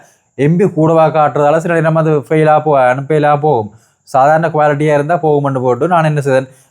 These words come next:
வேறொரு போன்ல எடுத்துட்டு என்னுடைய WhatsApp இலக்கத்துக்கு என்ன-, எடுத்துட்டு அதை அனுப்பி பார்த்தேன். இப்ப வேறொரு போன்ல நாலு எம் பியா இருக்கிறது WhatsApp ஊடாக அனுப்பும் போது ஒரு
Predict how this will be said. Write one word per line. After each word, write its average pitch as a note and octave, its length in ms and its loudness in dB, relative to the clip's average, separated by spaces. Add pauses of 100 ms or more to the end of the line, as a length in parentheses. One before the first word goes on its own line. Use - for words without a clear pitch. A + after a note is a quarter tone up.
(120)
வேறொரு D#3+ 360 2
போன்ல D#3 240 0
எடுத்துட்டு C3+ 600 -2
என்னுடைய C#3 600 0
WhatsApp B2 320 -2
இலக்கத்துக்கு A#2+ 420 -2
என்ன-, A#2 220 -4
எடுத்துட்டு A#2 380 -4 (520)
அதை C#3 280 2
அனுப்பி D3+ 260 0
பார்த்தேன். A2+ 380 -2 (100)
இப்ப A2 140 -6 (520)
வேறொரு C#3 300 0
போன்ல C#3+ 260 0
நாலு C3+ 260 2
எம் C#3 120 0
பியா C3+ 180 2
இருக்கிறது B2+ 460 0
WhatsApp C3+ 240 -4
ஊடாக C#3 300 2
அனுப்பும் C#3 300 -2
போது A#2 260 -2 (420)
ஒரு B2+ 180 -2